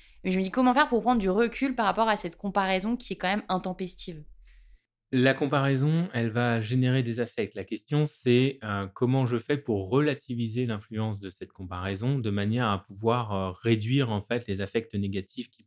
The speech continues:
Speaker 2: puis-, qui peuvent être, euh, euh, impactés par ces choses-là. Ça, c'est une bonne question. C'est une question de développement personnel. Il y a plein de gens qui ont essayé de, de répondre et de proposer des solutions. Nous, en psychologie, on n'a pas la,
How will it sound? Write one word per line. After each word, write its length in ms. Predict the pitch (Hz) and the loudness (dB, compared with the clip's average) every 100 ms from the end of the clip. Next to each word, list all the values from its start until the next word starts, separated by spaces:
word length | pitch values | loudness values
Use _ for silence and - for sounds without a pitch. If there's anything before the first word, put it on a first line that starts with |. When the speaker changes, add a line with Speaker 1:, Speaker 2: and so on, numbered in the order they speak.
| _ | _
Speaker 2:
puis-, 340 | - 127 127 | -6 -6 -6
qui 120 | - | -12
peuvent 260 | 107 135 120 | 6 6 8
être, 320 | 120 117 - | 6 4 0
euh, 220 | 107 101 98 _ _ _ _ - | 2 2 -2 _ _ _ _ -14
euh, 720 | 104 98 95 95 92 92 95 - | -10 -8 -8 -8 -10 -12 -14 -14
impactés 460 | 98 95 98 - 127 | -12 -12 -12 -6 -6
par 180 | 110 98 | -6 -8
ces 120 | 95 | -14
choses-là. 380 | - 101 95 98 _ _ _ _ _ _ | -14 -10 -10 -12 _ _ _ _ _ _
Ça, 120 | 165 | 2
c'est 140 | 160 | 4
une 100 | 160 | 4
bonne 180 | 143 143 | 6 4
question. 280 | 139 147 185 | 2 0 0
C'est 160 | 175 151 | 0 -2
une 80 | |
question 280 | 131 127 143 | -2 -4 -2
de 40 | 127 | 0
développement 420 | 120 117 117 120 | 2 0 -2 -4
personnel. 500 | 117 107 120 123 156 | -4 -8 -4 -4 -2
Il 60 | |
y 60 | 120 | -4
a 60 | 104 | -6
plein 180 | 113 | -6
de 60 | 110 | -6
gens 160 | 131 131 | -6 -8
qui 100 | 117 | -8
ont 60 | |
essayé 340 | 104 - 107 113 | -8 -8 -8 -6
de, 420 | 104 101 98 98 | -6 -6 -6 -8
de 120 | 95 | -8
répondre 480 | 95 104 104 120 107 | -8 -8 -6 -4 -4
et 40 | |
de 40 | 104 | -6
proposer 400 | - 107 104 104 | -10 -8 -6 -4
des 100 | 104 | -6
solutions. 480 | - 110 110 - 147 | -6 -6 -6 -6 -2
Nous, 140 | 127 | -2
en 80 | 113 | -4
psychologie, 480 | 104 - 110 113 131 | -8 -6 -2 -2 0
on 80 | |
n'a 120 | 110 104 | -2 -2
pas 140 | 117 | -2
la, 440 | 110 101 98 104 | -4 -4 -6 -8